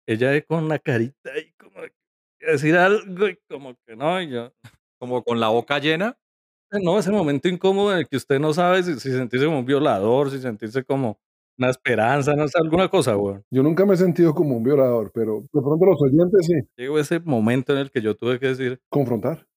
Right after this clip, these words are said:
Speaker 2: Y le pidió el cuadre.
Speaker 1: <laughs> "¿Quieres ser mi novio?". No. <laughs> Le dije, <laughs> le dije, "Oye, pero ¿pasa algo?".
Speaker 3: ¿Usted todavía está en pelotico?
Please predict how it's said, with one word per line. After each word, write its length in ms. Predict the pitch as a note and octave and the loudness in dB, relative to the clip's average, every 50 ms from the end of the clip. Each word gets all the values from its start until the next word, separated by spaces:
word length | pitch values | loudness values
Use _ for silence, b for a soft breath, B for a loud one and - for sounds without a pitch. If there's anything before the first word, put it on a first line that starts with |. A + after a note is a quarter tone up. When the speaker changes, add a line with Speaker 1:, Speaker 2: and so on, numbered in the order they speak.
| _ _ _ _ | _ _ _ _
Speaker 2:
Y 80 | A2 G#2 | -6 -4
le 100 | G2+ F#2+ | -4 -2
pidió 240 | - A2 G#2+ G#2 | -2 0 0 0
el 100 | G#2+ G#2+ | -2 -2
cuadre. 440 | - - C3 B2+ A#2+ A2 G2+ F2+ - _ _ _ _ _ _ _ _ _ _ - | -2 0 0 2 2 2 0 -2 -6 _ _ _ _ _ _ _ _ _ _ -2
Speaker 1:
<laughs> 1040 | D3 D3+ - - - - - - - - - _ _ _ G#3 G3 - - C3 A2+ - _ _ | -2 -2 -2 -2 -6 -10 -12 -14 -16 -18 -20 _ _ _ -20 -20 -12 -10 -10 -10 -10 _ _
"¿Quieres 220 | - A2+ G#2 G#2 - | -4 -4 -4 -4 -4
ser 160 | - B2+ B2+ | -4 -4 -2
mi 100 | C3 B2 | -2 -2
novio?". 180 | C3 B2 C3 A2+ | -2 -4 -4 -4
No. 140 | G#2 G2 G#2+ | -6 -6 -6
<laughs> 360 | - - - _ - - _ _ _ _ _ _ _ _ - | -8 -8 -10 _ -12 -12 _ _ _ _ _ _ _ _ 0
Le 80 | C#3+ | 2
dije, 180 | C#3 C3 C3+ C#3 | 2 4 4 6
<laughs> 1080 | C#3 C#3 C#3+ D3+ D#3+ - - B3+ - - - - - C#4 - - - F#2 - - - - _ - | 6 6 6 6 6 4 2 0 -2 -2 -4 -4 -4 -4 -4 -4 -6 -6 -8 -10 -12 -14 _ -2
le 100 | C3 C3 | 0 0
dije, 180 | A2+ A2 A#2 | 0 0 0
"Oye, 260 | A2+ A2 A2 C#3 D#3+ | 0 0 2 0 0
pero 500 | C#3 - B2 A2 G2 F#2+ F2 E2+ E2+ F2+ _ _ _ _ _ _ _ _ | 0 0 0 2 2 0 -2 -4 -8 -16 _ _ _ _ _ _ _ _
¿pasa 320 | - F2 E2+ - A2 A2 A2+ | -8 -8 -2 0 2 2 2
algo?". 280 | B2 D3+ D#3+ G#3 B3+ - _ - | 2 0 0 -4 -6 -8 _ -8
Speaker 3:
¿Usted 220 | G3 - - D#3+ - | -6 -4 -4 -2 0
todavía 280 | F3 F#3 F3+ D#3 D3 | 0 2 4 2 2
está 760 | C#3+ - - E3 E3 D#3+ D#3+ E3 D#3+ D#3 D3 C3+ B2 A2+ G#2 - - | 2 0 -2 0 0 0 0 0 0 0 0 0 -2 -4 -6 -8 -8
en 120 | D3+ C3 | -6 -4
pelotico? 480 | C#3+ C3+ C3 A#2 B2 D#3+ E3+ - - | -4 -4 -4 -4 -6 -8 -10 -10 -14